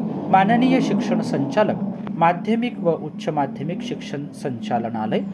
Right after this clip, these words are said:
महाराष्ट्र राज्य, पुणे यांना पाठविलेला आहे. पत्राचा विषय आहे रमजान ईद व डॉक्टर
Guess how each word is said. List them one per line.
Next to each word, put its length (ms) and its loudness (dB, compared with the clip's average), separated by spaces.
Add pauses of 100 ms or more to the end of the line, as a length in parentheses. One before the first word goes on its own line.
(220)
महाराष्ट्र 580 2
राज्य, 380 -4 (360)
पुणे 220 -2 (180)
यांना 540 2
पाठविलेला 800 -2
आहे. 260 -2 (680)
पत्राचा 440 4
विषय 340 2
आहे 340 4 (100)
रमजान 640 2 (140)
ईद 180 -2 (380)
व 80 0
डॉक्टर 500 2